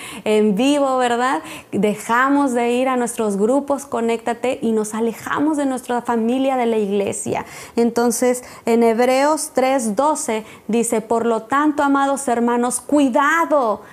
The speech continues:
asegúrense de que ninguno de ustedes tenga un corazón maligno e incrédulo que los aleje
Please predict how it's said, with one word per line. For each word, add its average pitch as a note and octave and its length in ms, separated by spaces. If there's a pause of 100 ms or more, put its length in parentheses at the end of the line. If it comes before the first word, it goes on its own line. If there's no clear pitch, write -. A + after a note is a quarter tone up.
asegúrense C#4+ 800
de D4 140
que C4+ 120
ninguno C4+ 560
de D4 100
ustedes C#4 520
tenga C#4 240
un C#4+ 140
corazón C4 600
maligno C4 880
e B3+ 160
incrédulo A#3+ 1000
que A#3 140
los G#3+ 380
aleje A3+ 840